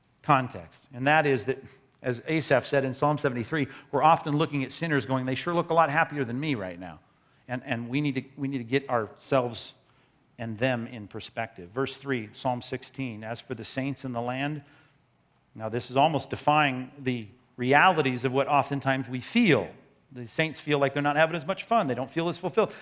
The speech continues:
They're the excellent ones. "In whom is all my delight." I'm so glad to see them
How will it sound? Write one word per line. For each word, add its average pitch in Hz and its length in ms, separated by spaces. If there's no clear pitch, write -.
They're 156 240
the 143 160
excellent 127 420
ones. 98 380
"In 165 160
whom 214 380
is 165 180
all 190 300
my 185 220
delight." 160 340
I'm 147 80
so 214 180
glad 196 280
to 151 60
see - 160
them 170 140